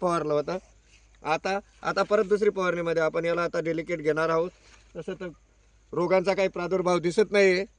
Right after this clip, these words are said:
पण आपण, अ, तरी पण फवारणी घेत आहोत. आणि आता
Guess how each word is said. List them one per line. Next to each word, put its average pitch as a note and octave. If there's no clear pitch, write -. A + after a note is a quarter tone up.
पण E3+
आपण, F3+
अ, F3
तरी F#3+
पण G3
फवारणी E3
घेत D#3+
आहोत. E3+
आणि F3+
आता F3+